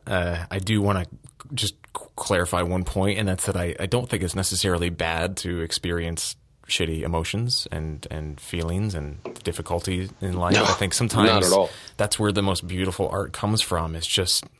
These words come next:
Speaker 1: it's just saying, "I give up," and you let the d-, depression and the misery wash over you and just e-, engulf you. Sometimes, like, that's, that's just part of life. You can't avoid that. You know, the funk will get you, eh, no matter what. Like, you, you, you can't,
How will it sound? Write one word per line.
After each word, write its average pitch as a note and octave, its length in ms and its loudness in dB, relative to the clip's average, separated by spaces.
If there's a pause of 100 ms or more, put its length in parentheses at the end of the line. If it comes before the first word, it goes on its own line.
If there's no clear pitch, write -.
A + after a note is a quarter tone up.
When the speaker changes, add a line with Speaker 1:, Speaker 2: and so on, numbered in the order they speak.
(120)
Speaker 1:
it's G2 120 0
just - 180 4
saying, G2 220 2
"I F#2 140 0
give G2+ 160 2
up," G2+ 240 4 (640)
and G#2 100 2
you G2+ 100 6
let G2 360 2
the G2 80 2
d-, F2 140 -4 (100)
depression G#2 720 2
and F#2+ 240 0
the F#2 80 4
misery F#2 420 4
wash F#2+ 380 4
over G2 240 4
you E2+ 180 2
and D#2 140 0
just F2 200 0 (140)
e-, - 180 -6 (140)
engulf F#2+ 480 2
you. D2 220 -4
Sometimes, A#2 580 0 (720)
like, G#2+ 160 -4
that's, - 280 0
that's - 280 0
just C3+ 140 0
part A#2+ 160 0
of G#2 60 -2
life. G2 100 0
You G#2+ 80 0
can't C#3 140 2
avoid F2 320 2
that. A#1+ 200 -6
You E2+ 80 -4
know, F#2 140 0
the F2+ 100 -4
funk G2 540 -2 (560)
will G2 160 -2
get F2+ 240 -2
you, C#2+ 300 -10 (200)
eh, - 120 -14 (180)
no F#2+ 80 -2
matter F2 220 0
what. E2 400 0
Like, D#2+ 120 -4
you, F2+ 140 -4
you, F#2 220 -6 (100)
you F#2+ 140 -8
can't, - 440 -2